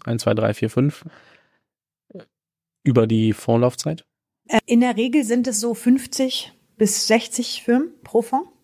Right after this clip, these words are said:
Speaker 1: Um das nämlich einmal zu erklären, aus diesen fünfzig bis sechzig Firmen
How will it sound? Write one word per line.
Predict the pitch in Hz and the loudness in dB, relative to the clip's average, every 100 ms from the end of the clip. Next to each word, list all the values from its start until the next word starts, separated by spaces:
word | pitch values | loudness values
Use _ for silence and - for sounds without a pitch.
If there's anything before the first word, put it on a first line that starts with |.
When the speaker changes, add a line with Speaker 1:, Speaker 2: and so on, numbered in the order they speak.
| _ _ _ _ _ | _ _ _ _ _
Speaker 1:
Um | 127 117 | -2 0
das | |
nämlich | 120 117 - | 4 4 4
einmal | 120 | 2
zu | 117 | 2
erklären, | 110 - 117 120 | 0 0 2 2
aus | - 120 | 0 -2
diesen | 127 117 | 0 0
fünfzig | - 147 147 131 - | 2 2 2 0 0
bis | 117 | 2
sechzig | 117 - - - | 0 0 -6 0
Firmen | 127 127 127 123 | 4 4 4 0